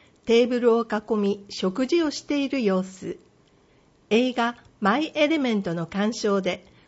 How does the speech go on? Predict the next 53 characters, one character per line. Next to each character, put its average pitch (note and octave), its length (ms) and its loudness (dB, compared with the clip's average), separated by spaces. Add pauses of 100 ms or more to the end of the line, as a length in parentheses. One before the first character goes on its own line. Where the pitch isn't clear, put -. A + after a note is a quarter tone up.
(140)
公 C4+ 220 2
民 C#4 260 -2
館 G#3+ 300 0
の F3 180 -2
ホ D4 220 2
ー C4 40 0
ル A3 120 0
に F3 240 -4 (160)
ご G3 160 0
座 B3+ 220 0
を A#3+ 80 -2
敷 - 480 -10
き、 - 20 -20 (220)
ス - 160 -18
ク C4 160 -6
リ C4+ 260 0
ー G3+ 60 4
ン - 20 2
を F3 60 0
見 D#3+ 140 -4
つ - 160 -4
め B3+ 160 0
る A#3+ 200 -2
親 C#4+ 260 0
子 A3+ 160 -4
の E3+ 160 -4
様 D#3+ 220 -4
子。 - 300 -12 (880)
女 G#3 160 4
子 G#3 120 -10
カ D4 160 0
フ D4 120 -2
ェ C#4 60 0
で B3+ 260 -2 (200)
調 D#4+ 260 2
理 E4+ 140 0
室 - 300 -6
に G3+ 180 2
て F#3+ 260 -6 (220)
お G3 80 -6
菓 C#4 180 -2
子 F4 200 0
作 F4+ 300 0
り A3 140 0
を E3+ 120 2
す F3+ 180 -8
る F#3 280 -2
お F3+ 80 -2
母 C4 240 0
さ F#3+ 200 -4
ん F3+ 60 -6
た D#3 160 -10
ち。 - 240 -20